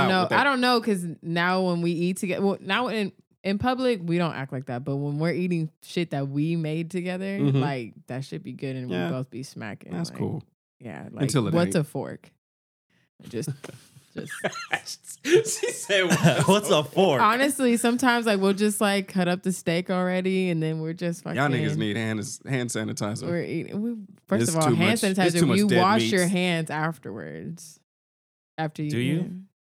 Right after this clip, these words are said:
Speaker 2: Yes.
Speaker 3: Mm.
Speaker 1: But you make a lot of
Speaker 2: Yeah.
Speaker 1: exceptions.
Speaker 2: I do.
Speaker 1: Yeah.
Speaker 2: And I will say, when I do sometimes feel like I am getting mad with him, I calm myself down and wait to hear what he's gonna say first before I react. I've learned that I've taken that step, 'cause everybody else,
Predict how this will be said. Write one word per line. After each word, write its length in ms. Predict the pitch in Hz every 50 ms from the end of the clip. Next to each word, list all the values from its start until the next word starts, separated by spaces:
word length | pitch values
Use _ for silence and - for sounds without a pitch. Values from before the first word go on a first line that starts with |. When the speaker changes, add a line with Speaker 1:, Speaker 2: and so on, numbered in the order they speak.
| _
Speaker 2:
Yes. 480 | - 233 320 339 226 175 - - - _ _ -
Speaker 3:
Mm. 160 | 110 104 95 - _ _ _
Speaker 1:
But 160 | 143 135 -
you 80 | 156 156
make 160 | 151 139 120 123
a 40 |
lot 200 | 110 113 110 104
of 60 | 101 95
Speaker 2:
Yeah. 40 | -
Speaker 1:
exceptions. 540 | 185 - 98 104 - - 107 113 - - _ _ _ _ _ _ _ _ -
Speaker 2:
I 60 | 294
do. 140 | 269 - 147 135 139 151 156 - -
Speaker 1:
Yeah. 140 | 233 - - -
Speaker 2:
And 140 | - 202 214
I 80 | 214 214
will 220 | 202 214 226 226
say, 600 | 220 - 220 196 190 180 170 165 160 165 175 170 - _ _ _ _ _
when 200 | - 151 160 160
I 140 | 156 151 151
do 420 | 156 165 160 165 170 170 170 170
sometimes 640 | 170 - - 180 160 156 160 180 160 151 151 147 -
feel 220 | - - 151 156 156
like 180 | 156 156 -
I 100 | 143 135
am 300 | - - 143 147 151 151
getting 380 | 147 156 160 156 156 151 143 139
mad 280 | 139 143 147 151 165
with 220 | 165 180 180 175 -
him, 340 | 196 190 190 185 185 185 - - _
I 280 | - 151 151 147 147 143
calm 300 | 143 - - 147 147 147
myself 540 | 147 143 143 151 143 - - 143 143 143 147
down 260 | 143 147 151 143 139
and 320 | - 139 135 139 139 143
wait 280 | 143 143 143 143 - -
to 100 | - 151
hear 180 | 147 - - -
what 140 | - -
he's 160 | - - - -
gonna 220 | - - 160 -
say 240 | 156 - - 117 131
first 360 | - - - - - - -
before 320 | - - - - - 78 71
I 40 | -
react. 440 | - 73 85 123 - - - - -
I've 180 | 165 151 147 151
learned 400 | 143 143 143 143 139 139 135 135 -
that 180 | 135 123 127
I've 220 | 131 131 117 143 - _ _ _ _ _ _
taken 300 | - 160 151 151 151 139
that 160 | 135 135 -
step, 220 | - - 127 123 -
'cause 100 | 139 139
everybody 380 | 156 180 202 196 196 196 196 202
else, 260 | 196 196 202 202 -